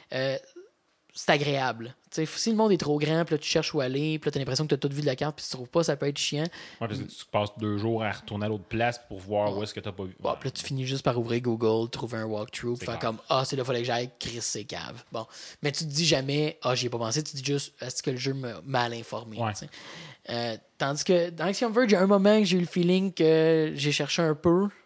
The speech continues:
Speaker 1: pour trouver plus que ça me tentait. Euh, dans le temps que j'ai dans Always Awakening présentement, ça m'est pas du tout arrivé. La carte est assez compacte, là. Euh, c'est vraiment pas la fin du monde. Le monde est quand même condensé, ce qui fait que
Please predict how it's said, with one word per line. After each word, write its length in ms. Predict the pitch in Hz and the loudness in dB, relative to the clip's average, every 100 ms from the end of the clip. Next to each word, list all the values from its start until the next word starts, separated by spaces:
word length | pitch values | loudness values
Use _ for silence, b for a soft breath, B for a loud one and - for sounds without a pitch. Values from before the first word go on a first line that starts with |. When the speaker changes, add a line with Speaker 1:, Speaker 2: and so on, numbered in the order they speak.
| _ | _
Speaker 1:
pour 200 | 160 143 | -10 -10
trouver 440 | - 143 151 160 165 | -8 -4 0 2 2
plus 280 | 160 160 | 2 0
que 200 | - 156 | 0 0
ça 200 | 143 147 | 0 0
me 120 | 139 143 | -2 -2
tentait. 600 | 143 131 135 156 175 226 B B B B - | -4 -4 -2 0 0 -4 B B B B -2
Euh, 120 | 139 | 0
dans 240 | 147 165 170 | 2 2 2
le 80 | |
temps 300 | 151 190 196 | 0 0 0
que 60 | 190 | 0
j'ai 180 | 147 175 | 0 2
dans 180 | 170 156 | 2 4
Always 360 | 151 147 160 | 4 4 4
Awakening 400 | 156 151 156 160 | 4 2 0 -2
présentement, 480 | 156 151 147 151 160 | -2 -2 -2 0 0
ça 160 | 170 147 | 0 -2
m'est 120 | 135 | -2
pas 180 | 135 151 | 2 0
du 180 | 139 143 | 0 -2
tout 160 | 160 | 0
arrivé. 420 | 147 139 143 185 220 B B | 2 0 -2 -4 -6 B B
La 80 | 156 | -4
carte 220 | 175 311 | -4 -6
est 100 | 175 | -4
assez 220 | 143 - 139 | -4 -4 -6
compacte, 480 | 120 117 117 123 | -6 -6 -6 -6
là. 140 | 120 123 B B B | -10 -14 B B B
Euh, 100 | 131 | -4
c'est 140 | 131 139 | -2 -2
vraiment 240 | 139 147 | 0 2
pas 100 | 151 | 2
la 40 | |
fin 120 | 143 143 | 0 -4
du 120 | 131 | -4
monde. 260 | 143 147 | -4 -2
Le 80 | 139 | -2
monde 260 | 135 160 156 | 0 -2 -2
est 140 | 120 - _ - | -8 -16 _ -6
quand 160 | 151 | -4
même 180 | 143 147 | -4 -6
condensé, 760 | 143 - 139 135 127 123 - 147 | -6 -4 -4 -2 -2 -2 -4 -4
ce 80 | 143 | -6
qui 80 | 131 | -8
fait 220 | - 139 | -6 -6
que 280 | - 123 | -4 -4